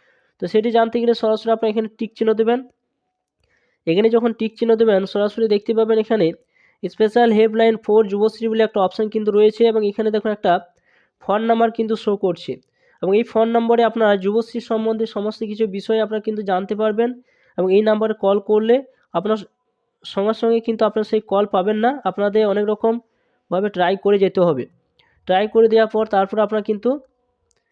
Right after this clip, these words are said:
সেই কল পাবেন এবং তাদের সম্বন্ধে আপনারা যোগাযোগ করতে পারবেন বা তাদের কাছে আপনারা যোগাযোগ করতে পারবেন। তো আপনাদের কিন্তু ট্রাই করে যেতে হবে।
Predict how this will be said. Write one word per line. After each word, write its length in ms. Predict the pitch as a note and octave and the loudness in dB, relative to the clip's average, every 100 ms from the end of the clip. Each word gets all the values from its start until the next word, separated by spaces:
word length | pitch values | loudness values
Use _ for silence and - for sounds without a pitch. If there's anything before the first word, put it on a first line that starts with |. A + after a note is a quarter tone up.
| _ _ _ _ | _ _ _ _
সেই 140 | G3+ | -4
কল 240 | G#3 G3 G3+ F#3+ | -2 0 0 0
পাবেন 260 | E3+ F3+ B3 - _ _ _ - | 2 0 -2 -14 _ _ _ -8
এবং 100 | F#3+ | -2
তাদের 260 | F#3 F#3 G#3+ - | 0 0 0 -4
সম্বন্ধে 340 | G3+ G#3 G#3+ | -4 -2 -4
আপনারা 200 | G3+ A3 | 0 0
যোগাযোগ 340 | F#3 F#3+ F#3+ G3 | 0 -2 -2 -2
করতে 260 | F#3 - E3+ | -4 -4 -2
পারবেন 340 | D#3+ C3+ A#2+ - _ _ _ _ _ _ _ _ _ - | 0 0 -6 -14 _ _ _ _ _ _ _ _ _ -8
বা 60 | |
তাদের 260 | E3+ F3 G#3 | -2 0 0
কাছে 200 | G#3+ G#3 | -2 -2
আপনারা 200 | G#3+ A3 | -2 -2
যোগাযোগ 320 | F#3+ G3 G3+ G#3 | 0 0 -2 -2
করতে 260 | G#3 G#3 | -2 0
পারবেন। 320 | G#3+ G#3 G3+ B3 | 0 0 0 -2
তো 60 | A3 | -2
আপনাদের 300 | G#3 A3 A3 | 0 0 0
কিন্তু 200 | A3 A3 A3+ | -2 -4 -2
ট্রাই 220 | G3 G3+ G#3+ | 0 0 2
করে 220 | A3 A3+ | 4 4
যেতে 240 | G3+ F#3 | 2 0
হবে। 260 | F#3+ D#3 B2 | 0 0 -4